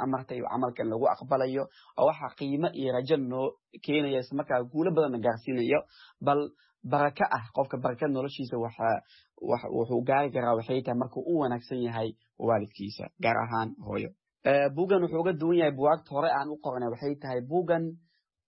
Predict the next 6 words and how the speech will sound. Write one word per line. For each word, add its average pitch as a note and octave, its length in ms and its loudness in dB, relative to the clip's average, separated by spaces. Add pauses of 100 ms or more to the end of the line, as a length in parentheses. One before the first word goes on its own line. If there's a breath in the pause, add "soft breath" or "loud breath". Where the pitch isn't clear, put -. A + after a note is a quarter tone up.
(140)
wuxuu D3+ 260 0
ka G#3 120 -4
yimid D#3+ 380 -2
baahi C#3+ 380 0 (220)
hooyooyin E3 640 0
badan C#3 300 2